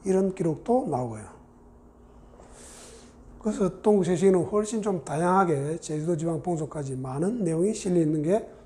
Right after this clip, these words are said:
동국세시기의 내용입니다. 자, 오늘은 이제 세시 풍속 추석에 대한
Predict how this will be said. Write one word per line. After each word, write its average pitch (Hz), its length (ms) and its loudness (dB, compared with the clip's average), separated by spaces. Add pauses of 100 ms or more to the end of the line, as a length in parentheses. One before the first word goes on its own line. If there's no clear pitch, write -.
(160)
동국세시기의 151 920 -4
내용입니다. 120 480 -8 (1000)
자, - 120 -14 (120)
오늘은 170 480 -2
이제 165 140 -2
세시 180 400 -4
풍속 165 440 0
추석에 190 560 2
대한 156 520 -2